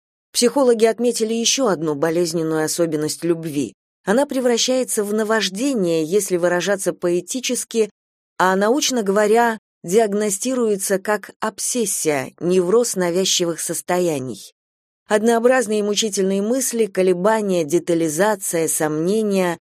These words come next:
даже снижение когнитивных, то есть умственных способностей,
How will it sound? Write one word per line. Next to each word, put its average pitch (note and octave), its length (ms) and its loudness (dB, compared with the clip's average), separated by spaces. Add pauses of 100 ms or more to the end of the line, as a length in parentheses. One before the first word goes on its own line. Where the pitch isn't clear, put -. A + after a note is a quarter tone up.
(160)
даже B3+ 260 2
снижение A#3 640 0
когнитивных, G3+ 880 -2
то F#3 140 0
есть F3 240 0
умственных D#3+ 640 -2
способностей, A3+ 960 -2